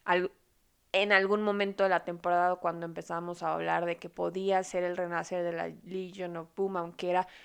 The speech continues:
todavía muy temprano porque es una defensiva joven. Empezaron muy lentos, tuvieron este pico que nos hacía tener esperanzas, pero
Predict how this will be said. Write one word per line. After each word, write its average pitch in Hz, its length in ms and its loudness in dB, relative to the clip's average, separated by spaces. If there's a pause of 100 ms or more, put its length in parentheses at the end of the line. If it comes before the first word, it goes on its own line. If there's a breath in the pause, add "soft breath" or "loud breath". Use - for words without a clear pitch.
todavía 220 340 6
muy 262 240 4
temprano 220 720 2 (120)
porque 180 600 0
es 185 160 -8
una 175 360 -4
defensiva 170 520 -4
joven. 180 400 -4 (400 soft breath)
Empezaron 185 400 0
muy 196 160 0
lentos, 208 640 2
tuvieron 170 400 0
este 175 320 -4 (640)
pico 202 600 2
que 170 420 0
nos 170 240 -4
hacía 175 400 0
tener 175 280 -4
esperanzas, 202 680 4 (380 loud breath)
pero 196 560 6